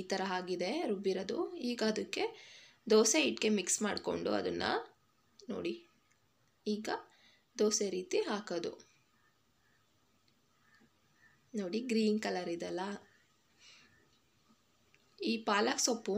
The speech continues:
ಮಕ್ಕಳಿಗೆ ತುಂಬ ಒಳ್ಳೆಯದು, ಪ್ರೋಟೀನ್ ಬರುತ್ತೆ ಪಾಲಕ್ ಸೊಪ್ಪಿಂದ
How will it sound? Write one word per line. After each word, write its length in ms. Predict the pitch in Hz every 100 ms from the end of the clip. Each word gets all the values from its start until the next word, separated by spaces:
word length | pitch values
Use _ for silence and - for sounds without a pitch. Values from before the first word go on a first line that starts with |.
| 269
ಮಕ್ಕಳಿಗೆ 400 | 220 - 233 208 214
ತುಂಬ 160 | 214 208 208 208
ಒಳ್ಳೆಯದು, 380 | 180 185 175 226 339 - - - _ _ _ _ _ _ _ _ _ _ _ _ _ _ -
ಪ್ರೋಟೀನ್ 460 | - 233 226 240 247 226 226 - -
ಬರುತ್ತೆ 380 | 196 180 - 185 226 339 339 -
ಪಾಲಕ್ 360 | 202 202 208 -
ಸೊಪ್ಪಿಂದ 340 | 190 185 180